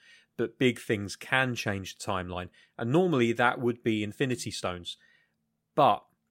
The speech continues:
what if, in an alternate timeline, somebody back in ancient Egypt,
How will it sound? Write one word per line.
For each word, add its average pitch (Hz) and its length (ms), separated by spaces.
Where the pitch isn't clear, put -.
what 175 360
if, - 400
in 135 140
an 135 100
alternate 156 500
timeline, 104 640
somebody 139 560
back 123 340
in 131 140
ancient 123 340
Egypt, 107 560